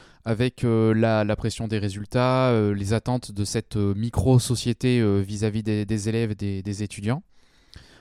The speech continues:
Euh, la pression aussi, euh, sociale,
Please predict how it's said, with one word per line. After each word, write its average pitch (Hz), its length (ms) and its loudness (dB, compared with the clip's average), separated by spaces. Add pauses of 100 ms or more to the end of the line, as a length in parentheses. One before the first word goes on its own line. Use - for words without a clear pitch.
(120)
Euh, 107 420 2
la 110 140 2
pression 123 360 -2
aussi, 117 400 -2
euh, 101 580 0
sociale, 165 560 0